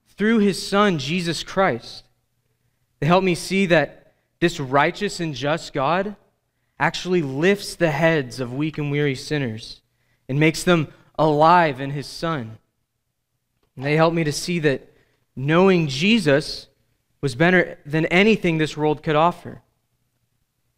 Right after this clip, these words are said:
They helped me see that following Jesus, yes, meant obeying Him, but also knowing and enjoying Him. And so, friends, is, is that the Jesus that you know?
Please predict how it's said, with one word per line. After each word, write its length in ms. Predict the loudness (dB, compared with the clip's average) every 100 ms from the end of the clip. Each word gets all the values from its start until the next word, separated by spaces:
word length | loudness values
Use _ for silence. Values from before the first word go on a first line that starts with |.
| _
They 80 | 0
helped 140 | 2
me 80 | 2
see 220 | -2 -2
that 320 | 2 0 -2 _ _ _
following 580 | _ 6 6 4 0 -2
Jesus, 360 | -4 -6 -2
yes, 260 | -2 0 0
meant 240 | -2 -2 -10 _ _
obeying 560 | -2 2 4 6 4 2
Him, 340 | -2 -4 -6 _ _ -2
but 140 | 2
also 500 | 2 2 0 0 -2 -12 _
knowing 640 | -6 0 4 6 6 4 0
and 120 | 0
enjoying 560 | -2 0 0 2 0 -2
Him. 280 | -8 -14 -20 _ _ _ _ _ _ _ _ _ _ _ _ _ _ _ _ _ _
And 120 | -10 0
so, 180 | 0
friends, 360 | 2 4 4 2
is, 240 | -4 -8 -16 _
is 140 | -8 0
that 260 | 0 2
the 120 | 0
Jesus 500 | 0 -4 -4 -6 -8
that 240 | -10 -10 -6
you 80 | -4
know? 300 | -4 -6